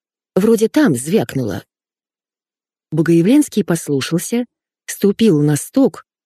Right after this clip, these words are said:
и вдруг понял, что под ногами нет опоры. Правая нога стала по непонятной причине проваливаться сквозь асфальт.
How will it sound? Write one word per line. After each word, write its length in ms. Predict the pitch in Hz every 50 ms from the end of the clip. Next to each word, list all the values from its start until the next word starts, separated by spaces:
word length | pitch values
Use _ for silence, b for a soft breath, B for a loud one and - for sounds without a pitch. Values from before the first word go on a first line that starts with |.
| _ _ _ _ _ _ _ -
и 100 | 185 175
вдруг 380 | 175 170 240 302 - - -
понял, 360 | _ - 247 277 254 202 156 143
что 200 | - - - 151
под 180 | - 165 143
ногами 420 | 147 151 147 160 214 240 226 190 160
нет 280 | 151 160 196 190 - -
опоры. 640 | 190 196 - - 269 254 190 117 113 104 - - _ _ _ _ _ _ _ _ _ _ _ _ _ _ _ -
Правая 360 | - 220 208 156 143 139 135
нога 380 | 127 127 131 131 185 247 285 - - _ _ _ _ _ _
стала 380 | - - - - 277 285 269 226
по 80 | -
непонятной 640 | 180 175 165 - 170 170 196 247 285 - - 190 156
причине 500 | - 156 156 - - - 262 247 196 160
проваливаться 640 | - 143 147 147 208 262 247 233 196 170 - - 160
сквозь 340 | - - 196 214 226 - -
асфальт. 640 | - 254 - - - 208 165 120 - - - -